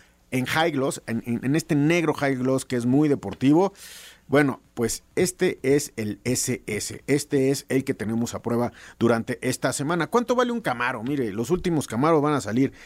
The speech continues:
Edición coleccionista, el S S, que es el que le platico, un millón cuatrocientos catorce mil novecientos. Camaro, no nos dejes, te vamos a extrañar. Camaro Z L uno, edición coleccionistas,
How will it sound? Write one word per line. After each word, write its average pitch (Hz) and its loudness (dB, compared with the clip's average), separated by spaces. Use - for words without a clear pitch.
Edición 175 2
coleccionista, 160 0
el 127 2
S 165 2
S, 208 0
que 127 0
es 123 -2
el 127 0
que - -8
le 107 -2
platico, 208 0
un 254 2
millón 214 2
cuatrocientos 151 -2
catorce 120 -4
mil 151 0
novecientos. 113 -2
Camaro, 202 0
no 185 -2
nos 156 0
dejes, 135 0
te 131 -4
vamos 131 -2
a 135 -8
extrañar. 113 -6
Camaro 233 6
Z 226 4
L 220 6
uno, 233 2
edición 180 2
coleccionistas, 196 2